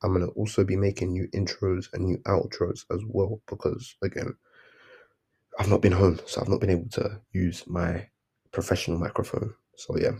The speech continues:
that's the main reason why there's not been an outro and an intro of recent past two episodes. But don't worry, before the end of January, we're gonna have the professional microphone in, we're gonna have new intros and outros, and we're also gonna have the visual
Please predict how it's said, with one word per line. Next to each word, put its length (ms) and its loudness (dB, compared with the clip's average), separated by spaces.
that's 180 -2
the 100 0
main 220 6
reason 260 2
why 140 -4
there's 160 -4
not 140 -2
been 140 -2
an 120 -6
outro 340 0
and 80 0
an 60 -6
intro 440 0
of 160 -4
recent 360 2
past 240 -2
two 100 0
episodes. 400 0
But 300 0
don't 180 -4
worry, 280 -4
before 220 4
the 100 10
end 100 4
of 100 -2
January, 480 4
we're 120 0
gonna 160 0
have 360 -2
the 100 -8
professional 380 2
microphone 400 0
in, 180 0
we're 100 -6
gonna 200 -2
have 220 -4
new 140 0
intros 380 -2
and 100 -4
outros, 440 -4
and 100 -4
we're 80 0
also 320 -2
gonna 320 -4
have 180 -2
the 80 -6
visual 460 0